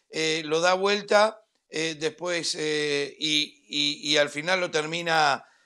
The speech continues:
eh, ganando. Me parece que este Real Madrid es cosa seria. Eh, hoy otra vez sin un nueve, entró José Lu después en el segundo tiempo, pero igual, Vini está levantando, Bellingham es un fenómeno,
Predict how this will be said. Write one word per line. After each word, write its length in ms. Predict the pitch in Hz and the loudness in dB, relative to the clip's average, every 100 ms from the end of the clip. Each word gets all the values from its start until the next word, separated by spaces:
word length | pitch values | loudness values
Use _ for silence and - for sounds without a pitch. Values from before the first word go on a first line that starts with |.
| _ - | _ -4
eh, 300 | 147 143 131 | 0 0 2
ganando. 540 | 151 156 151 135 123 | 4 4 2 0 -4
Me 140 | 131 147 | -4 -2
parece 360 | 151 170 165 | 0 2 0
que 80 | 151 | -2
este 220 | 151 165 | -4 -2
Real 240 | 147 156 156 | 2 2 2
Madrid 300 | 156 165 165 | -2 -2 -4
es 40 | |
cosa 320 | 165 151 147 | -4 -6 -2
seria. 580 | 147 180 185 180 180 175 _ _ _ | -2 -2 -2 2 2 0 _ _ _
Eh, 480 | - 151 143 147 139 - | 0 2 4 4 0 4
hoy 300 | 170 180 - | 4 4 0
otra 340 | 160 165 156 | -2 0 0
vez 220 | 165 165 | 2 2
sin 160 | 165 160 | 0 -2
un 140 | 160 | -6
nueve, 280 | 156 175 185 | -2 0 0
entró 280 | 165 156 156 | -2 0 0
José 340 | 160 151 160 | 0 -2 -2
Lu 140 | 165 156 | 0 -2
después 600 | 143 - 175 180 - - _ _ _ - | -2 0 0 2 -2 -6 _ _ _ -4
en 140 | 147 156 | -2 2
el 120 | 139 | 2
segundo 400 | 147 160 165 151 | 0 0 2 2
tiempo, 400 | 170 180 175 175 | 2 0 0 2
pero 160 | 147 | 2
igual, 300 | 147 165 143 | 6 8 6
Vini 300 | 123 165 190 | 6 -2 0
está 200 | 170 175 | -2 0
levantando, 800 | 165 160 151 170 175 185 175 156 - _ _ - | 0 0 0 2 2 2 0 0 -8 _ _ 4
Bellingham 560 | 156 185 196 160 165 | 6 6 2 0 0
es 140 | 156 151 | 0 -4
un 120 | 143 | -4
fenómeno, 680 | 147 165 175 170 170 147 | -2 0 0 2 0 0